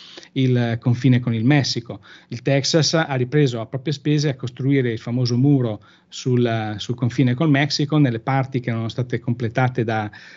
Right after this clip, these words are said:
da Trump perché non era, non era fatto in tempo e che erano state bloccate da Biden, così anche loro presto avranno un muro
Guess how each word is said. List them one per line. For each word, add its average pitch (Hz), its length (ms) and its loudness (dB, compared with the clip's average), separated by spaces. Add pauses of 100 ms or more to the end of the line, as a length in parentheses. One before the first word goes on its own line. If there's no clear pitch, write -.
(340)
da 117 160 -4
Trump 127 440 2
perché 113 180 -6
non 117 100 -2
era, 110 220 -2 (160)
non 117 120 -4
era 110 100 -2
fatto 123 240 0
in 156 100 6
tempo 151 300 2
e - 20 -4
che - 80 -10
erano 113 140 -2
state 120 240 -4
bloccate 117 540 -2
da 143 100 0
Biden, 147 480 2 (340)
così 131 260 2
anche 127 240 0
loro 139 220 2
presto 127 320 -2
avranno 127 300 -2
un 120 100 0
muro 123 420 -4